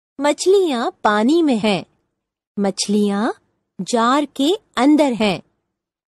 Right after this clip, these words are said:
वह किताब है। किताब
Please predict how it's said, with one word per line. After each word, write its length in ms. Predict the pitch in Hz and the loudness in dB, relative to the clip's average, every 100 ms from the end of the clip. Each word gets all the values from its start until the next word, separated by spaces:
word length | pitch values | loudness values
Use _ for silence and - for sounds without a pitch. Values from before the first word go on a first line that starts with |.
| _ _ - | _ _ -2
वह 180 | 339 403 | -2 -2
किताब 540 | - 294 - 311 302 | -2 -2 2 2 2
है। 280 | 160 180 208 _ _ _ _ _ _ _ | -4 -8 -10 _ _ _ _ _ _ _
किताब 540 | 240 - 240 202 214 | -6 0 0 2 0